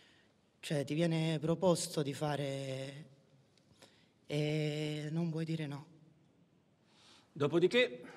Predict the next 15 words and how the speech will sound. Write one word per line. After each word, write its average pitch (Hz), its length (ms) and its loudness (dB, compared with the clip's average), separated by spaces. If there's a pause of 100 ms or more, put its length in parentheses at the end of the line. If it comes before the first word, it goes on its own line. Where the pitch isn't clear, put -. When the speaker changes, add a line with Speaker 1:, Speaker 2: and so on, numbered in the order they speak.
(320)
Speaker 2:
lei 196 280 0
inizia 190 400 0
una 180 160 4
relazione 196 640 2
con 185 140 2
la 185 140 6
figlia 190 340 0
della 180 240 4
donna 202 400 0
che 180 180 2
ha 170 60 10
aiutato 175 580 4
a 175 60 2
far 175 200 -2
scomparire. 160 640 -2